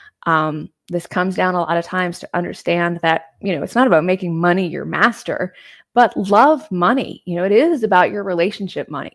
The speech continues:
with money, loving money, being open and allowing money, living in the flow of money, and understanding that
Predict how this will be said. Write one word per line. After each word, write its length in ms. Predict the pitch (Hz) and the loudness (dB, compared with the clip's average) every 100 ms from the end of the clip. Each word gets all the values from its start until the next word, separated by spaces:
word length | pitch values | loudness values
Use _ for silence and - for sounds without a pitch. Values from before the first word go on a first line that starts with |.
| - | -6
with 220 | 180 175 | -6 -4
money, 340 | 165 151 156 - - _ _ | -6 -6 -10 -16 -20 _ _
loving 640 | 180 175 208 220 226 220 196 | 0 6 6 6 0 -4 -2
money, 360 | 180 180 147 | -2 -2 -4
being 260 | 151 165 165 | -6 -8 -4
open 380 | 165 190 220 202 | -2 -2 -4 -6
and 120 | 196 | -4
allowing 480 | 180 165 170 175 165 | 0 2 2 -2 -6
money, 300 | 160 170 156 | -6 -6 -4
living 320 | 151 170 190 | -4 -2 -4
in 100 | 185 | -4
the 80 | 180 | -8
flow 500 | - 170 170 170 165 | -4 2 2 2 -2
of 120 | 160 - | -8 -6
money, 400 | 165 170 160 - | -4 -2 -4 -8
and 160 | 160 | -8
understanding 600 | 160 180 - 175 175 175 | -8 -10 -6 -4 -4 -4
that 180 | 165 156 | -4 -4